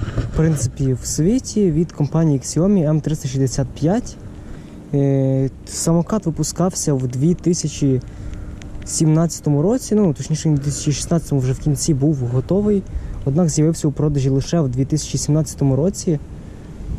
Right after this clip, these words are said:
І, в принципі, він був зроблений для свого часу досить таки непогано. Я тут текст нап-, <laughs> напридумав, зараз не можу сказати. Е, це був, до речі, мої-, він був, до речі, моїм першим електросамокатом, так, якби, ну, е, причому не, не конкретна модель, ну,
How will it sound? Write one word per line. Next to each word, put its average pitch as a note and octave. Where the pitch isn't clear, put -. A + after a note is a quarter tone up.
І, C#3+
в C3
принципі, C#3+
він C#3+
був D3+
зроблений C#3+
для C3+
свого C#3+
часу -
досить C#3
таки -
непогано. C3+
Я C#3
тут D3
текст -
нап-, C#3
<laughs> -
напридумав, C#3+
зараз B2+
не C3
можу B2
сказати. B2
Е, D3+
це E3+
був, G3
до A#3
речі, A#3+
мої-, G3
він F3
був, G3
до G#3
речі, A3
моїм F#3+
першим G#3
електросамокатом, C#3+
так, D#3+
якби, B2
ну, B2
е, C3+
причому F3
не, F3+
не E3+
конкретна E3+
модель, D#3
ну, D3